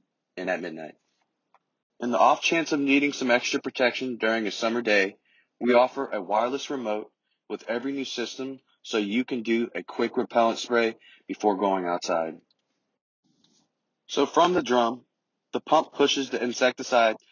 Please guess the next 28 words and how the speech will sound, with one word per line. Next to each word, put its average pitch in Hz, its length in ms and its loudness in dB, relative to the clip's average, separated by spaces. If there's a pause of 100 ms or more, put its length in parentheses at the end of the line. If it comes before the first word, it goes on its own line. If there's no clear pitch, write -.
(380)
through 156 320 0 (160)
neatly 135 360 -4
placed 127 420 -4
tubing, 120 420 -4
which 113 240 -8
is 110 120 -10
installed 113 460 4 (320)
under 95 300 -2
eaves, 139 560 -6 (580)
through 110 140 -2
gardens, 120 680 2 (240)
and 113 140 -10
even 151 260 -4
the 139 60 -6
fence 131 260 -8
line. 80 280 -6 (2750)
Eave 180 240 0
installation 143 560 4
is 123 140 0
great 131 300 6 (260)
for 139 120 -2
coverage. 127 600 0 (320)
It 120 80 2
allows 117 400 6
the 104 180 -10
insecticide 139 720 -2
to 117 60 -12
flow 127 480 -4